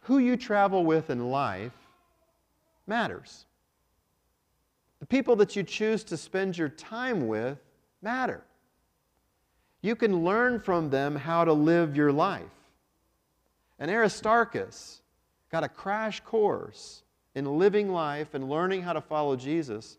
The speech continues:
from the Apostle Paul. The stories that we've learned about him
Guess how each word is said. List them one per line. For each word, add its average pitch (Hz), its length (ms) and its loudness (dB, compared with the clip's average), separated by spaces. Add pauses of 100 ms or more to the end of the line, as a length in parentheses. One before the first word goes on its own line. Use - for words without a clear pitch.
(160)
from 143 140 -10
the 143 80 -4
Apostle 165 540 -6
Paul. 110 460 -6 (2250)
The 143 80 -4
stories 208 580 6
that 156 180 2
we've 143 280 0
learned 165 300 0
about 147 360 -4
him 135 440 -6